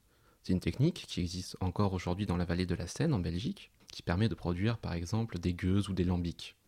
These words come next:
La fermentation spontanée, ça consiste tout simplement à exposer le mou, c'est-à-dire le liquide sucré que l'on a obtenu, à l'air libre pour que les microbes, euh, locaux s'intègrent dedans et prolifèrent. Seulement, cette méthode est très hasardeuse,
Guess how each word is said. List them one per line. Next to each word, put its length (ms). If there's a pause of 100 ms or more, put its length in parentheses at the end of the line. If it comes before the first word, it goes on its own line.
(120)
La 60
fermentation 480
spontanée, 540 (380)
ça 140
consiste 340
tout 80
simplement 540
à 60
exposer 480
le 160
mou, 260 (220)
c'est-à-dire 340
le 80
liquide 320
sucré 420
que 120
l'on 140
a 60
obtenu, 420 (320)
à 80
l'air 200
libre 380
pour 160
que 300
les 140
microbes, 500
euh, 340 (140)
locaux 500 (280)
s'intègrent 500
dedans 400 (380)
et 60
prolifèrent. 640 (280)
Seulement, 300
cette 180
méthode 280
est 40
très 180
hasardeuse, 520